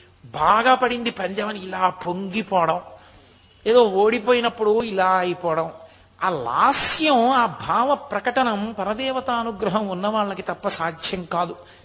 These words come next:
శంకర భగవత్పాదులు సౌందర్య లహరిలో భైరవ భైరవి, ఆ, తాండవం గురించి మాట్లాడుతూ చెప్తారు. అంత అద్భుతమైన ఆంగికం, అటువంటి నాట్యం, అటువంటి లాస్య ప్రకటనం రెండు చెయ్యగలగడం అంటే,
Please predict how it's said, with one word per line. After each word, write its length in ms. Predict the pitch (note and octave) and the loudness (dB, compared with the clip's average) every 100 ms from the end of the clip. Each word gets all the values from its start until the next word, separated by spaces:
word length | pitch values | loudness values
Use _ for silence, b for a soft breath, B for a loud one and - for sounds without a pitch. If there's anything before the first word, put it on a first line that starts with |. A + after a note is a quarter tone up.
| - | -14
శంకర 200 | F3 G#3 | -8 -4
భగవత్పాదులు 600 | F3+ G#3+ G#3+ - G#3 G3 | 0 0 -2 -4 -4 -4
సౌందర్య 380 | F#3 F#3 G#3 A3 | -8 -8 -4 -2
లహరిలో 600 | G3 G3 G3+ G#3+ D#3+ D#3 B B B B - | 0 -2 0 2 2 0 B B B B -20
భైరవ 640 | B2+ A2 F#3 A#3 A#3+ A#3 A3+ | -10 -2 0 6 6 6 2
భైరవి, 880 | D3+ F3 G#3 A3+ G#3 A3 G3+ F#3 F#3+ | 2 2 4 4 4 2 -2 -2 2
ఆ, 220 | F3+ F3 - F3 | 4 2 -2 -6
తాండవం 480 | G3 A#3 A#3+ A3+ | -2 2 2 2
గురించి 300 | A3 G#3+ G#3+ | -2 -2 -4
మాట్లాడుతూ 540 | G3+ G3 G3+ G#3 G3+ G#3+ | -4 -4 0 -2 -2 -4
చెప్తారు. 500 | - - - F#3+ D3 - B B B B - | -4 -2 6 6 4 -6 B B B B -8
అంత 480 | C#3+ A3 A3 - A#3+ | -6 -6 -8 0 2
అద్భుతమైన 960 | G3+ F#3+ - - - D#4 C4+ B3 A3 | 2 -2 -8 -4 2 4 4 2 0
ఆంగికం, 600 | F#3+ F3+ G#3 A3 G#3 F3+ | -2 -2 0 -2 0 -2
అటువంటి 540 | E3+ G#3+ G#3 G3+ G3+ E3+ | -2 -2 -2 -2 -4 -4
నాట్యం, 760 | E3 G3+ - - A#3+ E3+ D#3 - B B B | -2 -2 -2 -2 0 -2 -6 -14 B B B
అటువంటి 560 | F3+ - A3+ G#3+ G3+ F#3+ | -4 0 2 2 0 0
లాస్య 420 | F3 G3+ - C#4 | 0 0 0 0
ప్రకటనం 680 | C#4 B3+ B3 A#3+ A3 E3+ F3 | -2 -4 -4 -2 -2 -2 -4
రెండు 300 | F#3 F3+ F#3+ | -6 -6 -6
చెయ్యగలగడం 720 | - F3 G3 C4 C4 B3 G#3+ | -6 -8 -6 -4 -2 -2 -6
అంటే, 600 | F3+ F3 A3 E4 - B | -8 -4 -2 -2 -4 B